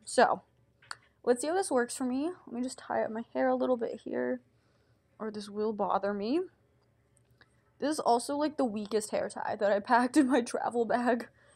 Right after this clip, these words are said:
Like, I've used it for, like, two days since I've been here, and it is just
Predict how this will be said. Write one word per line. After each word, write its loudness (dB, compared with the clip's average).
Like, 2
I've 6
used 0
it 0
for, -4
like, 2
two 0
days 2
since -6
I've -2
been -4
here, -8
and -4
it -4
is -10
just -14